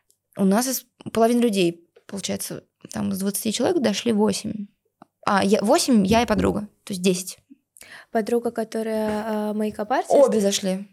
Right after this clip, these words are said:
Speaker 2: А, дошли?
Speaker 1: Да. Вот,
Speaker 2: Круто.
Speaker 1: э, мейкап-арт-
Speaker 2: Ничего себе, ваша, ваша компашка продержалась.
Speaker 1: Аня вообще, она приехала, поднялась, спустилась, уехала.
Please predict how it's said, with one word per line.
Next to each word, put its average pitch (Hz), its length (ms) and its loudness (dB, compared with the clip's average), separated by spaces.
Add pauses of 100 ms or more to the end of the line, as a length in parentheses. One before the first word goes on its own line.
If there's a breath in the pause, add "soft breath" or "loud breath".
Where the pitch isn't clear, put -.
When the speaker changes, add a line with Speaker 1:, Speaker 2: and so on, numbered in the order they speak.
(200)
Speaker 2:
А, 226 140 -2
дошли? 214 420 0
Speaker 1:
Да. 185 440 2 (180)
Вот, 190 280 4
Speaker 2:
Круто. 233 300 8
Speaker 1:
э, - 20 4
мейкап-арт- 220 180 4
Speaker 2:
Ничего 247 400 6
себе, 247 180 0
ваша, 226 140 6
ваша 233 160 2
компашка 285 420 2
продержалась. 254 880 0
Speaker 1:
Аня 285 340 4
вообще, 262 380 4
она 208 180 6
приехала, 302 540 4 (580)
поднялась, 196 540 2 (540)
спустилась, 285 560 0
уехала. 185 580 -2